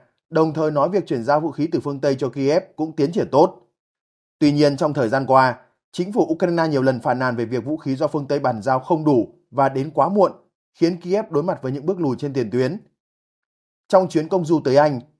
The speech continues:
Tổng thống Ukraine Volodymyr Zelensky cho biết, phương Tây chưa chuyển bất cứ tiêm kích F mười sáu nào cho Kiev,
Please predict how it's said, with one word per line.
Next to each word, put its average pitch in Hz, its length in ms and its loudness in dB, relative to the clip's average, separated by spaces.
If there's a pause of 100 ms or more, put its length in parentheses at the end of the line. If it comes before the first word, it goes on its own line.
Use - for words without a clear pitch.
(140)
Tổng 143 180 -2
thống 156 220 -4
Ukraine 160 380 0
Volodymyr 143 540 -2
Zelensky 139 380 -2
cho 139 100 -2
biết, 170 200 4 (640)
phương 190 200 2
Tây 190 180 4
chưa 196 120 0
chuyển 139 280 -2
bất 208 180 -4
cứ 147 180 0
tiêm 170 140 -2
kích 196 120 -6
F 202 180 -2
mười 139 140 0
sáu 123 180 -2
nào 151 160 -2
cho 131 100 -6
Kiev, 151 340 2